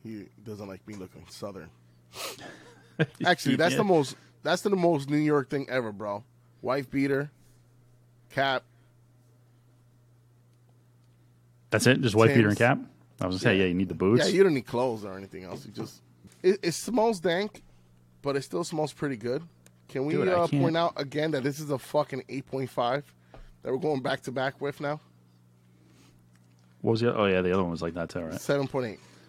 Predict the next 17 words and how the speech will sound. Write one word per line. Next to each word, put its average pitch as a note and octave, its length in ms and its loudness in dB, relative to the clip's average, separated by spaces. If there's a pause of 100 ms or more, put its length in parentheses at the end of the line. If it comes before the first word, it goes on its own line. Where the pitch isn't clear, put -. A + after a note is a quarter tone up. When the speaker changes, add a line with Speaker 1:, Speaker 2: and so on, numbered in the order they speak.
(1300)
Speaker 2:
Yeah, B3+ 80 2
we're - 80 0
climbing F3 280 6
the C#3+ 60 8
ladder. C#3+ 300 6 (760)
Speaker 1:
Climbing A#2+ 260 -8
the A#2 60 0
Speaker 2:
Not C#3+ 100 4
Speaker 1:
ladder. F#3+ 120 0
Speaker 2:
to C#3 100 0
success, C#3 480 0
Speaker 1:
Uh, E2+ 100 -2
Speaker 2:
though, D#2+ 100 0
ironically. D#2+ 460 -6 (720)
Speaker 1:
Yeah, E2 160 -12
c-, - 180 -20 (180)
clearly. D2 400 -14